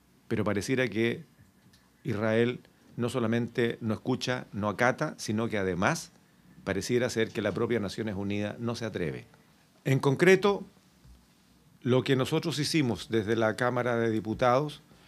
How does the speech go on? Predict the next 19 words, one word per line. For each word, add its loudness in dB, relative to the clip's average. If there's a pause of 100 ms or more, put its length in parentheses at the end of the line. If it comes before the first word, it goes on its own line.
(140)
fue 12
presentar 4
un 4
acuerdo 6 (480)
que 4
nos 4
permita, 6 (220)
en 2
definitiva, 4
plantearnos 4
como 4
Parlamento 4
de 2
Chile, 4
como 0
la 0
Cámara 2
de 2
Diputados, 4